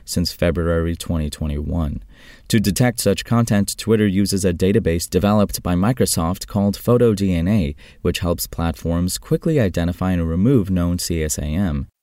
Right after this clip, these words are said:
But if a piece of C S A M isn't already part of that database,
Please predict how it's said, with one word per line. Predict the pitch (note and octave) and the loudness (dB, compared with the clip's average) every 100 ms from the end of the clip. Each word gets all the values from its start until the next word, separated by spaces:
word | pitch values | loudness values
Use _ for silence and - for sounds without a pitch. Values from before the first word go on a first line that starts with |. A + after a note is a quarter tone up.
| _ | _
But | A#2+ | 0
if | B2+ | 2
a | B2+ | 2
piece | - B3 | 2 2
of | C#3 | 2
C | - C3 A#2 | 2 4 4
S | A2 | 2
A | G2 F#2 | 2 2
M | G2+ G2 - | 4 2 2
isn't | A2 B2 D3+ | 0 0 0
already | - G2 E2 F#2+ B2 | 0 0 2 2 2
part | A2 A2+ A#2+ | 0 0 0
of | G#2 | 2
that | A2+ G2+ | 0 0
database, | - A2 B2 C3 C#3+ | 2 2 2 0 0